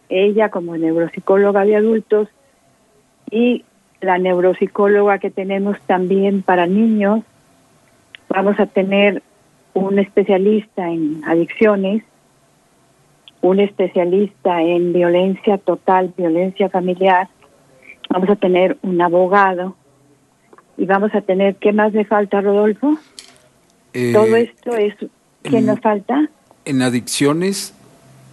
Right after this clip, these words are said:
Speaker 2: violencia,
Speaker 1: Sí, ya lo dije.
Speaker 2: abogado,
Speaker 1: Ajá.
Speaker 2: psiquiatra.
Speaker 1: Abogado.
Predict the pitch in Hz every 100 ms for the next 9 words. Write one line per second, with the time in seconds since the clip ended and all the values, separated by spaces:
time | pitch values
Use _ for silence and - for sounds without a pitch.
0 | - - - - - - - - - -
1 | 113 113 120 143 143 175 180 - 214 202
2 | 190 180 196 196 254 269 135 156 190 175
3 | 240 269 - - - 104 90 - 80 87
4 | - 165 180 202 220